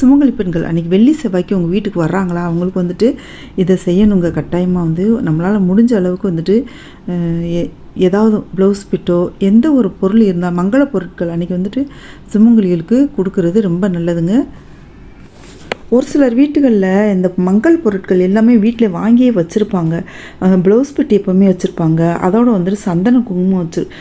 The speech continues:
சந்தன குங்குமம் வந்து கொடுக்கணுங்க கட்டாயமா. வந்துட்டு எந்த ஒரு சுமங்கலி பெண்கள் வந்து அதை நம்மளுக்கு வந்துட்டு நம்ம பெரும்பாலும் நிறைய பேருக்கு தெரியறதில்ல. நாம வந்து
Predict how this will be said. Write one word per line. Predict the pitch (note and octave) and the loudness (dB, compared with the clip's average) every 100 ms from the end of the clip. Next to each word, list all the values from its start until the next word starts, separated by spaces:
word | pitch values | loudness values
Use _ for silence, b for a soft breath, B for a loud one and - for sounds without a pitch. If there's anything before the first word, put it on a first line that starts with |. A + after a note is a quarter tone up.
| B B | B B
சந்தன | - F3+ G#3 C4+ | -2 0 4 2
குங்குமம் | A3+ F3+ F3 F3 F3 E3+ E3+ E3+ E3+ | 2 -2 -2 -4 -4 -4 -4 -4 -2
வந்து | F3 F#3 C#4 D#4 - | 0 2 0 -2 -4
கொடுக்கணுங்க | G3 G3 F#3 F3 G3+ | -4 0 0 0 -4
கட்டாயமா. | F#3+ F3 G3 G#3 G3 | -4 -2 0 2 0
வந்துட்டு | E3 E3+ B3 - B B B | -2 0 -2 -2 B B B
எந்த | F3+ G3 D4 | 2 4 4
ஒரு | D4 - | 0 2
சுமங்கலி | G3+ A#3+ A#3+ | 4 4 4
பெண்கள் | G3+ E3+ E3+ E3 | 0 -2 -2 0
வந்து | E3 F#3 A#3 | 0 0 0
அதை | - E3+ F3+ | 0 -2 -2
நம்மளுக்கு | F3 F3 F3+ | -2 -4 -2
வந்துட்டு | F3+ G#3 B3+ G#3+ F3+ E3 B B - | -2 2 4 4 2 -2 B B -6
நம்ம | F3 F3 E3+ E3+ E3 E3 E3 E3 | -2 0 0 0 0 0 -4 -2
பெரும்பாலும் | F#3+ F#3+ G3 A3 A#3+ | 0 2 2 4 4
நிறைய | F#3+ F3+ G3 | 4 2 2
பேருக்கு | G#3+ G#3+ - F3 | 0 -2 -2 2
தெரியறதில்ல. | G#3 G3+ F3 F3 A3+ - B B B B - | 2 2 -2 0 -2 -2 B B B B -2
நாம | G3 A3+ A#3+ | 2 4 4
வந்து | G#3 G3+ | 4 4